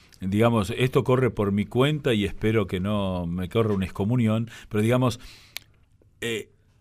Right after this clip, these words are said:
yo creo que también la iglesia ha acompañado cierto achatamiento de la sociedad argentina,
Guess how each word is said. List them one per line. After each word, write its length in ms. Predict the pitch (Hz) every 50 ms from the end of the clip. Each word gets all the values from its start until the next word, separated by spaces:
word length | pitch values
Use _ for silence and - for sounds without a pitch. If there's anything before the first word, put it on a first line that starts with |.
| _ -
yo 240 | 123 - 165 170
creo 260 | 165 208 202 214 196 165
que 220 | - 180 190 202
también 640 | - - 156 143 143 139 156 170 208 226 220 208
la 80 | 190 170
iglesia 760 | 151 139 135 131 147 156 180 196 - - - 185 175 160 156
ha 40 | 156
acompañado 1200 | 156 - 165 156 151 139 131 - 123 123 127 143 160 160 135 107 98 92 92 98 113 143 165 - - - - - - _
cierto 600 | - - - - 143 170 185 185 - - 151 135
achatamiento 1200 | 123 - - 127 117 107 - 117 117 127 131 170 151 110 92 82 82 82 80 - - 87 87 87 - - - - -
de 140 | 95 98 98
la 100 | 98 98
sociedad 480 | - - 95 - - 98 95 98 104
argentina, 800 | 104 90 - - - 90 87 82 - 82 73 67 69 - 90 -